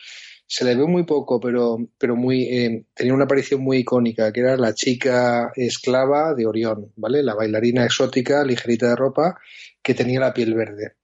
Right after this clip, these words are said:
¿vale? Pues que esto es un efecto de maquillaje que con el poco presupuesto de la serie clásica de los sesenta se podía hacer. Y se convirtió en un pequeño icono de, de la serie y de la ciencia ficción, ¿no? En muchas convenciones de Star Trek hay chicas que se visten de chica,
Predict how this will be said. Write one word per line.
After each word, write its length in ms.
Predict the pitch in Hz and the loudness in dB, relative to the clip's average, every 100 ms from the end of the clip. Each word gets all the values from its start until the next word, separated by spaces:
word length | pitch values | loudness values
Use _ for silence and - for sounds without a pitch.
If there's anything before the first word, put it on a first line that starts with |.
| _ | _
¿vale? 180 | 117 139 | -4 -2
Pues 180 | 117 - | 0 -2
que 100 | 113 | -2
esto 160 | - | 0
es 60 | 117 | 0
un 60 | 120 | 2
efecto 220 | 123 123 | 2 2
de 60 | |
maquillaje 480 | 120 117 123 131 156 | 2 2 0 2 2
que 140 | 143 123 | 2 0
con 180 | 117 | -2
el 60 | 113 | -2
poco 240 | 123 120 | -2 -2
presupuesto 480 | 120 123 120 113 - | 0 -2 0 0 0
de 60 | 120 | -2
la 40 | |
serie 240 | - 123 120 | 0 0 2
clásica 380 | 120 131 120 | 0 0 0
de 60 | 120 | 0
los 100 | 117 | 0
sesenta 360 | - 139 131 147 | 0 0 2 2
se 120 | 135 | 2
podía 260 | 120 117 | 2 0
hacer. 240 | - - - - - - - - | -2 -6 -12 -16 -18 -18 -20 -6
Y 100 | 123 | -2
se 160 | - 120 | 2 4
convirtió 360 | 123 120 123 | 4 4 2
en 40 | 135 | -2
un 100 | 131 | 0
pequeño 300 | 127 123 123 | 0 0 0
icono 320 | 113 123 117 | 0 -2 0
de, 600 | 117 113 110 107 107 - | 0 0 -2 -4 -8 -10
de 120 | 117 | -4
la 80 | 110 | -2
serie 280 | - 135 127 | 0 0 2
y 40 | |
de 80 | 117 | 0
la 80 | - | -2
ciencia 240 | 120 - | -6 -10
ficción, 440 | 113 - 143 156 120 | -10 -2 0 2 0
¿no? 180 | 151 135 | 0 0
En 300 | 113 107 110 | -2 -6 -4
muchas 280 | 120 - | -4 -2
convenciones 640 | - 123 117 127 113 - - | 2 2 2 0 0 -6 -6
de 140 | 127 | -2
Star 220 | 123 127 | 2 2
Trek 240 | 123 147 147 | 2 2 2
hay 100 | 120 | 0
chicas 340 | - 123 143 | 0 0 0
que 120 | 131 | 0
se 100 | 127 | 2
visten 360 | 117 117 131 120 | 2 2 2 0
de 60 | 110 | 0
chica, 480 | 123 117 123 117 | 0 2 2 2